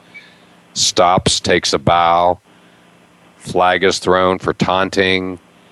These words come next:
automatic first down. Arizona goes in for the touchdown,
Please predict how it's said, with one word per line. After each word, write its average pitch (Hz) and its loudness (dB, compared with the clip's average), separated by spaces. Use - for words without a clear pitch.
automatic 85 0
first 92 0
down. 85 0
Arizona 85 2
goes 80 0
in 85 -2
for 85 -2
the - -4
touchdown, 95 0